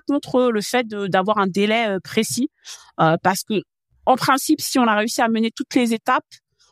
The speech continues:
on a estimé nos chances. Des fois, on sait qu'on n'a pas cent pour cent de chance. On se dit quatre-vingts pour cent de chance que la personne accepte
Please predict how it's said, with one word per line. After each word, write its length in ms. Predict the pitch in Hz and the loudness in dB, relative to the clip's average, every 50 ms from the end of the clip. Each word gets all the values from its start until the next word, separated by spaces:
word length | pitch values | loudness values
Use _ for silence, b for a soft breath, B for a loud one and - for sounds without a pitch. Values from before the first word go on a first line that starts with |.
| _ _ - | _ _ -6
on 180 | 190 185 196 202 | -2 0 2 4
a 140 | 202 196 202 | 4 2 2
estimé 320 | 202 - - 233 226 220 | 0 -2 -2 0 2 2
nos 100 | 208 208 | 2 0
chances. 400 | 196 - - 226 240 269 262 - - | 0 0 0 0 0 0 -2 -6 -4
Des 160 | 185 190 190 | -2 0 0
fois, 160 | 180 - 226 208 | 0 2 0 0
on 60 | 196 | 0
sait 240 | 165 - 202 202 - | 0 0 0 -2 0
qu'on 560 | - 190 185 175 175 175 170 175 175 175 175 180 | 0 0 0 2 2 2 0 0 0 0 0 0
n'a 140 | 170 165 | 0 0
pas 100 | - 202 | 0 0
cent 220 | 180 - - 208 196 | -2 0 -2 -2 -2
pour 100 | 196 151 | -4 -2
cent 140 | - 185 175 | 0 0 0
de 60 | 147 | 2
chance. 340 | - 202 208 220 208 - - | 2 0 0 0 -2 0 0
On 100 | 175 165 | 0 0
se 80 | - | 0
dit 140 | - 185 190 | -2 -4 -2
quatre-vingts 360 | - - 175 - - 180 180 | -2 -2 -2 0 0 -2 -2
pour 120 | - 180 165 | -2 -2 -2
cent 140 | - 185 | 0 0
de 60 | 180 - | 0 0
chance 220 | - 196 190 - | 0 -2 -2 0
que 80 | - 180 | 0 0
la 140 | 175 170 | 0 0
personne 320 | - - 165 - - 180 175 | 0 -2 -2 0 0 0 0
accepte 360 | 170 - - - 190 - - | 0 -2 -2 -2 -2 -2 -4